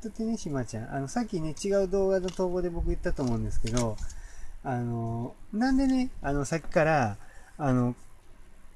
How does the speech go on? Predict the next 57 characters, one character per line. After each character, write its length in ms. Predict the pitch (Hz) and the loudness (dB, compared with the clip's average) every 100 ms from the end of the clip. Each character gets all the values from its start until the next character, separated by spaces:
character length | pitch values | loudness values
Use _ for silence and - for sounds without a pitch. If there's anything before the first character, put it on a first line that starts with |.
| - | -18
こ 160 | - 190 | 0 4
れ 80 | 185 | 6
ば 140 | 180 | 4
っ 40 | 170 | 4
か 160 | 185 | 2
し 140 | 160 131 | 4 4
が 120 | 117 | 4
出 120 | 113 | 2
て、 380 | - 135 107 104 | 2 2 2 0
あ 160 | 120 113 | 0 2
の、 540 | 113 110 107 104 104 110 - - - - - - - - - - - - - - - - - | 2 2 2 0 -2 -8 -14 -14 -12 -12 -16 -16 -16 -14 -14 -16 -18 -20 -16 -14 -14 -14 -4
バ 140 | 170 185 | 2 4
ト 120 | 190 | 4
ス 140 | - | 2
ピ 160 | 175 185 | 0 4
入 220 | 190 180 | 4 6
力 240 | 131 117 | 4 2
の 140 | 107 104 | 2 2
ね、 160 | 135 - - - - | 0 -4 -12 -12 -4
イ 80 | |
ン 80 | 160 | -2
デ 100 | 147 | 0
ッ 20 | |
ク 120 | - - | -2 -4
ス 100 | 120 | -2
が 100 | 113 | 0
出 120 | 123 | 2
な 100 | 117 | 0
い 60 | |
か 140 | 107 113 | 2 0
っ 20 | |
て 140 | - | 0
言 40 | 107 | -2
っ 20 | |
た 80 | 104 | -2
ら、 100 | - | -2
あ 120 | 151 | -2
の、 200 | 139 147 - - - | -2 -2 -8 -16 6
こ 100 | 277 | 8
れ 60 | |
の 100 | 254 | 8
次 240 | - 269 269 | 4 2 6
ぐ 80 | |
ら 80 | 254 | 8
い 20 | 127 | 8
で 60 | |
言 80 | 107 | 6
い 20 | |
ま 100 | 104 | 4
す 120 | - 104 | 2 0
ね。 160 | 107 | 0
わ 120 | 147 170 | 0 4
か 100 | 180 | 4
り 100 | 165 | 4
ま 120 | 151 | 0
し 100 | - | -2
た。 140 | 95 | -8